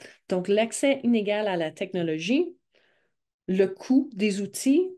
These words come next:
d'intelligence artificielle et des logiciels. Donc, oui, il y a des versions payantes et les versions gratuites.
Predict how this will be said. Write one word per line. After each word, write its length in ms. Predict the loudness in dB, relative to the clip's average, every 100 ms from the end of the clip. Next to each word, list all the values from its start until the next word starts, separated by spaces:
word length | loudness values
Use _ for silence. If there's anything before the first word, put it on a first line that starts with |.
| 0
d'intelligence 720 | 2 2 -2 -2 -2 -4 -8
artificielle 580 | -14 -14 -12 -4 0 2
et 80 | 0
des 160 | 0 -2
logiciels. 680 | -2 -2 -4 -8 -4 -4
Donc, 220 | -4 -6 -8
oui, 140 | -6 -2
il 40 |
y 40 |
a 80 | -2
des 140 | -4 -8
versions 520 | -4 -4 -2 -6 -6
payantes 720 | -4 -6 -4 -6 -8 -12 -20 _ _ _ _ _
et 160 | 2 4
les 160 | 2
versions 420 | 0 -6 -6 -8 -8
gratuites. 580 | -8 -14 -6 -6 -6